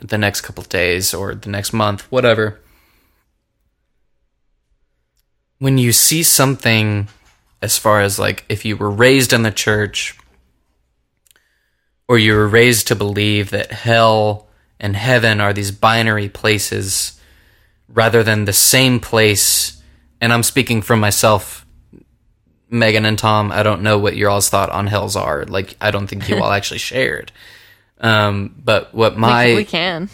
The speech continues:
Speaker 2: <laughs>
Speaker 1: You can, a-, and, and my process of this is, like, God is both heaven and hell. But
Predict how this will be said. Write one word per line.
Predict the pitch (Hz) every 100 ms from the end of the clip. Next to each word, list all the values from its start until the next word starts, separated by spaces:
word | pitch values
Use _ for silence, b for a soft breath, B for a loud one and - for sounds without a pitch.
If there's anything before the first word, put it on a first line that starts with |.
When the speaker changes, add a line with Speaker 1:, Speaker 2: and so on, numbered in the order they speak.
| -
Speaker 2:
<laughs> | 220 -
Speaker 1:
You | 123 120
can, | 180 202 120
a-, | 90 113 - -
and, | 120 120 120
and | - 120 120 120
my | 117 123 135
process | 131 - 117 113 - 107 98
of | 98
this | 101 98
is, | 101 98 98 98 B B B B
like, | 113 104 - b b b b b _ - 120
God | 127 117 120 120
is | 110 101
both | 98 110 104
heaven | - 113 104 95
and | 90 71
hell. | 113 113 - - - _ _ _ _ _ _ _ _ _ _ _ _ _ _ _ _ _
But | 117 104 92